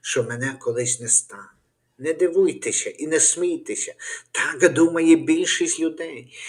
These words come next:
І в цьому насправді немає нічого дивного. Адже таким чином нагадує про себе незнищенний спогад про рай, навіть найбільш затятим атеїстам.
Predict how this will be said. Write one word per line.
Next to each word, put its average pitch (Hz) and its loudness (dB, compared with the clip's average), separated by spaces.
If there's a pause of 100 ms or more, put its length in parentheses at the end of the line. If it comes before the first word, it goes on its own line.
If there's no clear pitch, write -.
(180)
І 190 8
в 160 2
цьому 190 8
насправді 180 4
немає 175 2
нічого 170 -4
дивного. 160 -6 (480)
Адже 151 4
таким 143 2
чином 160 -4
нагадує 143 -2
про 139 -4
себе 151 -2 (460)
незнищенний 135 -2
спогад 131 -2
про 131 -6
рай, 127 -12 (520)
навіть 135 -2
найбільш 131 -6
затятим 123 -4
атеїстам. - -4